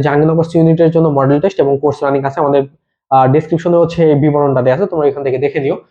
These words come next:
আমি তোমাদের এখানে মডেল টেস্টেরটা যা, just হচ্ছে বলে দিচ্ছি। এখানে আমাদের মডেল টেস্টের ব্যাচের ফি হচ্ছে পাঁচশো,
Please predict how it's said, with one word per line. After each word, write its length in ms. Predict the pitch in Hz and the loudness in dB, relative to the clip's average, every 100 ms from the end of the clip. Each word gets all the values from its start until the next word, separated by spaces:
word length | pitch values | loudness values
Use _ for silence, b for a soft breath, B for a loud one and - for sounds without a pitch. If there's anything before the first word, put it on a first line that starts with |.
| b | b
আমি 120 | 143 147 | -6 -2
তোমাদের 240 | 156 156 | 0 2
এখানে 200 | 156 170 160 | 0 0 0
মডেল 280 | 147 160 165 | 2 0 0
টেস্টেরটা 400 | 175 208 208 240 | -2 -2 -2 -4
যা, 120 | 165 151 151 - 151 | -2 -2 -2 -6 -8
just 160 | 147 147 | -6 -4
হচ্ছে 160 | 143 | -2
বলে 180 | 139 143 | 2 2
দিচ্ছি। 180 | 123 120 | 2 0
এখানে 180 | 143 175 | -2 0
আমাদের 220 | 175 185 190 B B _ | 2 2 0 B B _
মডেল 220 | 143 160 | 0 2
টেস্টের 280 | 165 165 180 | 0 0 0
ব্যাচের 280 | 156 151 156 | 2 2 0
ফি 100 | 156 165 | 0 0
হচ্ছে 200 | 156 160 | 0 0
পাঁচশো, 360 | 160 - - | -2 -4 -10